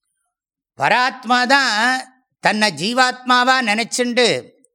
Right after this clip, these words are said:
மாயா சக்தியினால அவித்யா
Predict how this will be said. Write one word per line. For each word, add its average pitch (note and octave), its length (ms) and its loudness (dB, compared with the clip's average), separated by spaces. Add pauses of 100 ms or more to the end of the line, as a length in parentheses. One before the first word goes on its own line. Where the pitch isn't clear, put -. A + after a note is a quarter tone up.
(120)
மாயா A3+ 420 0
சக்தியினால A3+ 760 -4 (1900)
அவித்யா B3 480 0